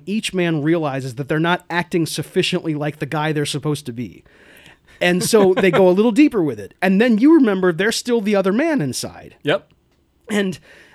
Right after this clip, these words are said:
Speaker 1: like, that, that moment where he, like, looks at Pollux and just has this, like, teeth-baring thing, and he's like, <laughs>
Speaker 2: Yeah.
Speaker 1: and then there's, like, a
Speaker 2: Uh-huh.
Speaker 1: little, uh, like, chord on the score, and he's like, he gets up, and he just starts wailing on this dude.
Speaker 2: Yep.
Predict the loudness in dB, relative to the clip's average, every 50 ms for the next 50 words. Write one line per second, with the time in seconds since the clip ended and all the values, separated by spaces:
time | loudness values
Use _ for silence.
0 | _ -6 -6 -6 -4 -2 -2 -2 -2 -2 -2 -2 -2 -2 -2 -2 0 0 0 0
1 | -2 -2 -4 -4 -6 -6 -4 -4 -6 -6 -6 -6 -6 -6 -6 -6 -8 -6 -6 -8
2 | -8 -8 -8 -6 -4 -4 -4 -4 -6 -8 -8 -6 -6 -4 -4 -6 -6 -6 -4 -4
3 | -4 -4 -4 -4 -4 -4 -6 -6 -6 -6 -6 -6 -10 _ -20 -20 _ _ _ -12
4 | -10 -8 -6 -8 -8 -8 _ -2 0 0 0 0 -2 -4 -6 -6 -4 -4 -2 -2
5 | -2 -2 -2 -2 -4 -4 -4 -4 -4 -2 -2 0 2 2 2 2 2 2 0 -2
6 | -4 -6 -2 0 0 2 2 2 2 2 2 0 0 0 0 -2 -2 -6 -14 -18
7 | -10 -4 -4 -2 -2 -2 -4 -6 -4 -2 0 0 2 2 2 0 -2 -4 -4 -2
8 | 0 0 0 0 0 -4 -4 -4 -4 -6 -8 -12 -20 -20 -18 -14 -12 -8 -4 -4
9 | -4 -2 -2 0 0 -2 -2 _ -6 -6 -4 -4 -4 -6 -6 -6 -4 -2 -2 -2
10 | -4 -8 _ _ _ -14 -6 -2 0 2 2 2 0 -2 -4 -6 -6 -8 -10 -10
11 | -10 -12 -10 -8 -6 -4 -4 -4 -6